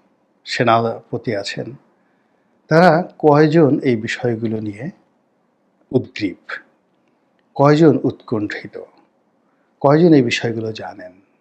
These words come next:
এবং কয়জন এই বিষয়গুলো সামাল দেওয়ার জন্য, আহ, মানসিকভাবে, অর্থনৈতিকভাবে, প্রশাসনিকভাবে সক্ষম, এটা আমি জানি না।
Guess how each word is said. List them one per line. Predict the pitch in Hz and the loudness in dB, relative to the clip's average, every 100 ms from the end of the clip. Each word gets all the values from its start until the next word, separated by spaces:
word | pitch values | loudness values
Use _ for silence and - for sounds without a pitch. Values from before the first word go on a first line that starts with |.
| _ _ _ _ _ _ - | _ _ _ _ _ _ -2
এবং | 147 151 | 2 4
কয়জন | 151 143 175 175 | 4 4 4 4
এই | 131 | 2
বিষয়গুলো | 117 - 135 131 135 87 | 0 -4 0 2 0 -2
সামাল | 160 - 123 113 107 | -6 -4 -2 -2 -2
দেওয়ার | 110 107 | -4 -4
জন্য, | 113 110 | -8 -10
আহ, | 180 _ _ _ _ _ _ _ _ _ _ 147 113 98 - - - - | -10 _ _ _ _ _ _ _ _ _ _ -14 -12 -12 -16 -20 -20 -4
মানসিকভাবে, | 117 247 - 131 110 113 156 - _ _ _ _ _ _ _ - | 0 0 0 -4 -4 -8 -8 -10 _ _ _ _ _ _ _ -6
অর্থনৈতিকভাবে, | 123 - - 113 117 107 - 113 165 220 _ _ _ _ | -4 -4 -8 -6 -8 -8 -12 -10 -10 -12 _ _ _ _
প্রশাসনিকভাবে | 139 - 135 - 113 107 113 151 226 _ | -4 -2 -4 -4 -8 -8 -8 -8 -8 _
সক্ষম, | - - 120 - - 98 _ _ _ _ _ _ _ _ - | -10 -6 -6 -6 -16 -16 _ _ _ _ _ _ _ _ -10
এটা | 127 131 | -4 -4
আমি | 107 117 208 - _ - | -4 -6 -6 -10 _ -16
জানি | 107 98 | -14 -14
না। | 90 | -16